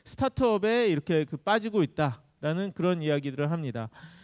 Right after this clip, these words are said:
그래서 창업을 그렇게 해서 하게 되면 엄청난 돈들이 브이씨들을 통해서, 그리고 프라이빗 에퀴티라든지 정부 펀드라든지 이런 것들을 통해서 투자들이 이렇게 많이 되고 있고요. 그러니까 시장에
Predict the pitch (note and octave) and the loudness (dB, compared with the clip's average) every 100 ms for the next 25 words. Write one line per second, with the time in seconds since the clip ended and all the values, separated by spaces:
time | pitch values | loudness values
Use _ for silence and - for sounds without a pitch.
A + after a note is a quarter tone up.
0 | - - - - _ _ - B3+ C#4+ - | -20 -20 -20 -20 _ _ -2 2 2 2
1 | D4+ D#4 D4+ C4+ C#4+ B3+ A3 A3 A#3 A3+ | 0 4 4 4 2 4 0 2 0 0
2 | G#3 C#4 D4 C#4 F3 F3+ A#3+ G#3 A#2+ A2+ | -4 -4 -4 0 2 2 2 0 -2 -8
3 | _ _ _ _ _ - F#3 A#3+ C#4+ C#4 | _ _ _ _ _ -2 0 2 0 2
4 | C4+ A#3 G3 F#3+ F3+ G#3+ C#4+ - _ _ | 2 2 0 2 2 2 -2 -8 _ _
5 | - A3 A#3+ B3+ A3+ A3 G3+ G#3+ F#3+ D#3 | 2 4 4 0 2 2 0 0 0 2
6 | C3+ D#3 A3 _ - F3+ F#3 F#3 B3+ B3 | 0 0 -6 _ -4 0 2 2 2 4
7 | G#3+ E3 - F3+ - E3+ D#3+ D3 C#3 D3 | 4 2 2 -2 2 2 2 0 -2 -4
8 | D#3 D#3+ E3 F#3+ F#3 E3+ - G3+ G3 F#3 | -4 -4 0 4 4 4 -2 -2 2 4
9 | D3+ C#3 C#3+ C#3 D3 C#3+ C#3+ - E3+ D3+ | 2 0 0 2 2 0 -2 -2 0 0
10 | C#3 A3 C4 - - - - - D4 D4 | 2 2 2 -2 -20 -10 -2 0 2 2
11 | A3+ D#3 B2 A2 - D3+ D3 D3 A2 D3+ | 0 -4 -4 -8 -6 -4 -2 -2 -2 -2
12 | F3 D3+ C#3+ C#3 - D3 C#3+ D3+ F3 F3+ | -2 -2 0 -2 -4 -6 -6 -6 2 2
13 | E3 A#3+ B3 A3+ B3 | 2 -2 -2 0 0